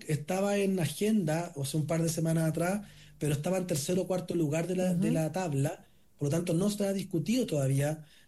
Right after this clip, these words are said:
Speaker 1: eh, este proyecto porque no ha alcanzado el tiempo. Y bueno, estamos a agosto y la, la paz es en noviembre y tenemos los resultados en enero.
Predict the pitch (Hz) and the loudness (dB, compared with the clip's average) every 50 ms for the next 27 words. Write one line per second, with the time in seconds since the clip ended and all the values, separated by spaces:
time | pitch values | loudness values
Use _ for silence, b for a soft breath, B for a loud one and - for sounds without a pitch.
0 | B - 147 143 143 143 143 143 143 143 143 139 139 143 147 - 151 143 139 - | B -4 0 0 2 2 2 2 2 2 2 2 0 0 -2 -2 -4 -4 -2 -2
1 | 165 151 156 156 160 170 170 175 180 165 156 156 151 156 160 165 160 165 160 - | -2 0 0 2 2 0 0 0 -2 -2 0 0 0 0 0 0 0 0 -2 -2
2 | - - 170 165 160 156 160 - 220 202 180 170 135 - 165 180 208 208 B B | -2 -2 0 0 0 0 0 0 0 0 0 0 -2 -2 -4 -4 -4 -6 B B
3 | B B B B - 170 196 214 226 247 233 180 135 135 - 180 202 226 214 156 | B B B B -2 0 2 2 2 2 2 2 0 0 0 0 0 2 2 0
4 | 123 151 160 - - - - 131 135 139 139 135 139 131 131 151 156 143 143 143 | 0 0 0 -2 -2 -2 -2 0 2 2 2 2 2 0 0 0 -2 0 0 0
5 | 135 139 160 170 175 175 165 170 170 160 156 147 135 123 127 180 214 214 202 190 | -2 0 0 0 0 0 0 0 0 0 2 2 0 0 2 2 2 2 2 0
6 | 175 170 160 151 147 151 160 160 160 147 135 - 131 127 123 - 151 151 143 127 | 0 -2 -2 -2 -2 0 0 0 0 0 -2 -4 -6 -4 -2 0 0 2 2 2
7 | 127 160 190 196 180 175 175 180 | 2 2 2 2 2 0 -2 -2